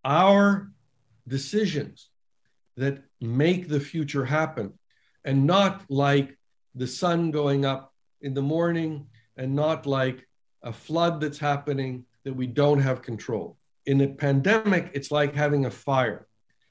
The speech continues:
A fire we can put out, and we do put out fire. And we shouldn't let it grow again, because it will only cause more harm the more we let it grow.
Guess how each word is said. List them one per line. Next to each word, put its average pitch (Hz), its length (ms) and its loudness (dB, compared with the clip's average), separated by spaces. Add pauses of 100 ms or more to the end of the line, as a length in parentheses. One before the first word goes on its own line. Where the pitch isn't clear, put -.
(540)
A 104 60 -16
fire 180 540 2
we 139 100 0
can 135 200 -8
put 156 220 0
out, 131 320 2 (520)
and 135 140 -2
we 151 80 -2
do 214 220 -4
put 165 200 -4
out 113 200 -6
fire. - 320 -16 (840)
And 117 120 -4
we 120 80 -4
shouldn't 165 480 0
let 135 180 2
it 117 100 -6
grow 123 320 0
again, 117 480 0 (480)
because 131 480 -4 (260)
it 139 80 2
will 127 240 2
only 170 380 8
cause 131 400 -2
more 135 340 4
harm 131 540 0 (400)
the 117 120 -6
more 135 400 2
we 123 120 -4
let 107 240 -2
it 101 200 -10
grow. 95 240 -10